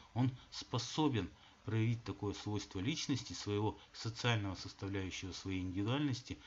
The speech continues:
как лояльность, или любознательность, или мечтательность, наблюдательность, настойчивость, находчивость, независимость и так далее. Вот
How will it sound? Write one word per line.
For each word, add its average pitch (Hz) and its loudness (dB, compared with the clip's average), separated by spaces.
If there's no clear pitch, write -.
как 117 -2
лояльность, 98 -2
или 127 2
любознательность, 113 0
или 113 2
мечтательность, 101 0
наблюдательность, 107 0
настойчивость, 107 0
находчивость, 117 -2
независимость 107 -2
и 135 0
так 113 -2
далее. 85 -4
Вот 127 0